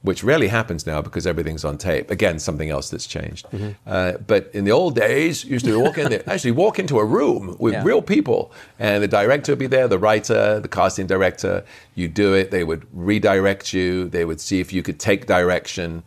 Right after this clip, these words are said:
Speaker 1: um, and then you would, then the actor would leave. And then they would discuss you right then
Speaker 2: Mm-hmm,
Speaker 1: and there.
Speaker 2: mm-hmm.
Speaker 1: And I sat in on a casting session, and I was amazed at some of the crap I heard. Like, people would come in. But it was, what is amazing is as soon as the actor walks in the room, you kind of know within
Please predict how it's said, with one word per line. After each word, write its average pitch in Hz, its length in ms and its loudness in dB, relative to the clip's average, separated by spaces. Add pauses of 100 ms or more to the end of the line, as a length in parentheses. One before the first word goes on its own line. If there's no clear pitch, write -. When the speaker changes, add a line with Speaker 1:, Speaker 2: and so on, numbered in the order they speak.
(420)
Speaker 1:
um, 82 420 -2 (320)
and 98 180 0
then 95 300 0 (200)
you 101 160 0
would, 90 180 -2 (100)
then 95 240 0
the 90 80 0
actor 90 200 -4
would 92 60 -4
leave. 104 300 0 (400)
And 101 140 0
then 98 80 2
they 95 60 2
would 95 120 -2
discuss 175 380 -4
you 101 240 -6
right 95 180 0
then 98 120 2
Speaker 2:
Mm-hmm, 101 140 -4
Speaker 1:
and 127 80 -6
there. - 60 -4 (140)
Speaker 2:
mm-hmm. - 0 - (160)
Speaker 1:
And 98 160 -2
I 123 120 2
sat 127 380 0
in 107 160 2
on 95 140 -2
a 85 40 -6
casting 85 440 -8
session, 78 500 -8
and 95 140 -6
I 98 80 0
was 95 180 -2
amazed 95 640 -2
at - 80 -10
some 90 220 -8
of 85 60 -6
the 87 60 -6
crap 85 300 -4
I 87 120 -2
heard. 80 260 -4
Like, 85 160 -6
people 110 240 -4
would 98 100 -2
come 90 220 -6
in. 87 100 -4 (320)
But - 120 2
it - 20 -8
was, 123 160 -4
what 120 200 0
is 117 140 -4
amazing 98 360 0
is 90 120 -4
as 90 80 -8
soon 117 160 0
as 104 80 -2
the 107 80 2
actor 95 220 -2
walks 92 260 -4
in 87 80 -4
the 85 80 -4
room, 90 220 -2
you 90 80 -2
kind 196 380 -2
of 90 100 -2
know 92 340 2
within 85 560 -4